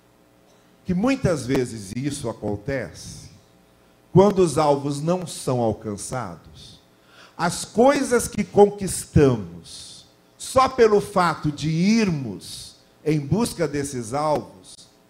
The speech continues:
já valem por ele muitas vezes. São os prêmios que a gente não esperava receber e recebe, só porque caminhou na direção de um alvo,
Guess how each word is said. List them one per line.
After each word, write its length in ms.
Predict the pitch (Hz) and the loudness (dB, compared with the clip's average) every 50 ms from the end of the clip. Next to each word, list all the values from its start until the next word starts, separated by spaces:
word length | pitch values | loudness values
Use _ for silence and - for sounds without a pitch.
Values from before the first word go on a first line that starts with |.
| _ _ _ _ _ _ _ _ | _ _ _ _ _ _ _ _
já 220 | - 110 151 143 139 | -14 -6 -4 -4 -4
valem 340 | 131 135 131 127 123 123 120 | -2 -2 -2 0 0 -2 -4
por 280 | - - 127 131 113 | -4 -4 -4 -2 -2
ele 260 | 104 101 95 92 95 | -2 -2 -4 -4 -8
muitas 440 | 92 95 92 87 87 90 87 80 73 | -10 -10 -10 -10 -8 -8 -8 -8 -10
vezes. 680 | 71 69 65 64 62 - - - - - - - - _ _ _ _ _ _ _ _ _ _ _ _ _ _ _ _ _ _ _ _ _ _ _ _ _ _ _ _ _ _ _ _ _ _ _ _ _ | -14 -18 -20 -20 -20 -20 -20 -20 -20 -20 -20 -20 -20 _ _ _ _ _ _ _ _ _ _ _ _ _ _ _ _ _ _ _ _ _ _ _ _ _ _ _ _ _ _ _ _ _ _ _ _ _
São 240 | - - - 120 127 | -16 -8 -6 -4 -4
os 180 | 131 - - - | -4 -6 -10 -8
prêmios 840 | - - 131 127 117 101 85 80 80 - - - - - - - _ _ _ _ _ _ _ _ _ _ _ _ _ _ _ - | 2 4 4 4 4 2 -2 -8 -14 -18 -20 -20 -20 -20 -20 -20 _ _ _ _ _ _ _ _ _ _ _ _ _ _ _ -6
que 80 | 135 | -6
a 40 | 135 | -4
gente 300 | 117 135 135 131 107 120 | -2 -2 -4 -4 -4 -6
não 80 | 131 139 | -4 -8
esperava 520 | 135 - - - 139 131 131 131 131 131 | -8 -4 0 0 2 2 2 0 -2 -2
receber 720 | 135 127 135 131 - 139 143 139 - 123 117 104 90 82 80 - - _ _ _ _ _ _ _ _ _ _ _ _ _ | -2 -4 -4 -4 -4 -4 -4 -4 -2 -2 -2 -2 -4 -6 -12 -16 -20 _ _ _ _ _ _ _ _ _ _ _ _ _
e 80 | 127 120 | -10 -6
recebe, 720 | 120 143 143 143 - - 131 92 82 - - - - - - _ _ _ _ _ _ _ _ _ _ _ _ _ _ _ _ _ | -4 -4 -4 -4 -4 -6 -6 -6 -6 -8 -10 -10 -10 -10 -18 _ _ _ _ _ _ _ _ _ _ _ _ _ _ _ _ _
só 240 | - - 131 120 120 | -14 -6 -4 -4 -4
porque 280 | - - - - 135 | -4 -8 -12 -10 -12
caminhou 720 | 127 - - 123 120 120 123 127 127 117 107 101 98 98 - - - - _ _ - | -12 -8 -8 -8 -8 -6 -6 -4 -2 0 0 0 -2 -4 -10 -18 -20 -20 _ _ -10
na 140 | 110 117 113 | -8 -8 -6
direção 520 | 104 117 113 113 107 - - 117 113 113 | -6 -6 -6 -6 -8 -6 -6 -6 -6 -6
de 140 | 110 104 117 | -6 -8 -10
um 100 | 120 117 | -8 -6
alvo, 300 | 104 90 82 80 82 | -6 -6 -8 -10 -14